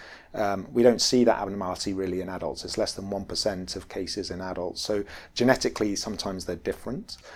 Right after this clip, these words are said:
We see more Philadelphia positive A L L in adults. Traditionally, that was really bad news, and the, most of those patients would, would die. Um, now we've got T K Is, such as imatinib and lotinib, dasatinib, the, the,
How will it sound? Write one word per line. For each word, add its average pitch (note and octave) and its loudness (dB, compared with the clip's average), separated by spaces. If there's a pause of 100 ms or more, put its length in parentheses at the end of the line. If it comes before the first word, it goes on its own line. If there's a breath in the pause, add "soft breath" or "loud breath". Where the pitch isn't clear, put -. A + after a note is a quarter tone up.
(220 loud breath)
We A2 0
see G2+ -2
more G2 -4
Philadelphia G2 2
positive A#2 0
A A2+ 4
L A2 8
L A#2 8
in G#2 -4
adults. A2+ 2 (360 loud breath)
Traditionally, G2+ -2
that F#2 0
was - -8
really G2+ 4
bad F#2 2
news, G2 -2
and F#2 -8
the, F#2 -8
most G2 -4
of - -8
those F2 -6
patients F#2 -8
would, F2+ -6 (180)
would F#2+ -6
die. G#2 0
Um, G2 -6
now G2+ -4
we've F#2 -8
got - 0 (200)
T - -4
K F#2+ -2 (160)
Is, - -8 (160)
such - -10
as F2+ -6
imatinib F#2 -6
and E2 -10
lotinib, F#2 -8
dasatinib, F2+ -4
the, F#2+ 0
the, F#2+ -4